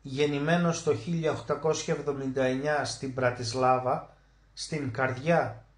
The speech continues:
της Αυστρο-Ουγγρικής Αυτοκρατορίας, έβαλε τα θεμέλια αυτής της καινούριας φόρμας.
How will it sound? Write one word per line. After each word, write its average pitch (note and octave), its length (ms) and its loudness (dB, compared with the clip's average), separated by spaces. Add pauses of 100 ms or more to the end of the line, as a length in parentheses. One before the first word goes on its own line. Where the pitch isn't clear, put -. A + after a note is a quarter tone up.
της - 380 -6
Αυστρο-Ουγγρικής C#3 1500 0
Αυτοκρατορίας, A#2+ 1160 0 (720)
έβαλε G#3 480 6
τα F#3+ 200 -2
θεμέλια D3 920 2
αυτής C3 380 -6
της B2+ 200 -4
καινούριας C3 720 0
φόρμας. A#2 760 0